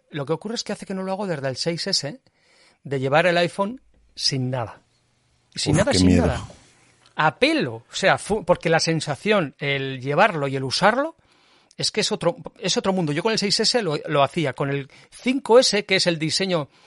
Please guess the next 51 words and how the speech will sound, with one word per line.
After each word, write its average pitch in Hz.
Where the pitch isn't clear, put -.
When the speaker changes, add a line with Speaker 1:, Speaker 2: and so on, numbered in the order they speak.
Speaker 1:
vamos 160
a -
decir, 151
más 170
similar 147
a 117
estos 123
nuevos 151
cacharros 156
que 156
han 143
salido 147
ahora, 160
pues -
es 120
que 165
era 180
una 214
gozada. 123
Era 196
Speaker 2:
Sí, 269
Speaker 1:
una -
Speaker 2:
sí, -
a -
mí 101
me 110
Speaker 1:
auténtica 107
Speaker 2:
encantaría. 92
Speaker 1:
gozada. 95
Speaker 2:
Yo 98
tengo 107
el, 101
el 101
X 104
S 101
Max 120
y 104
alguna 101
vez 98
le 95
quito 107
la 95
funda, 95
uso 107
la 101
funda 92
esta, 90
la 87
oficial 95
de 95
cuero, 107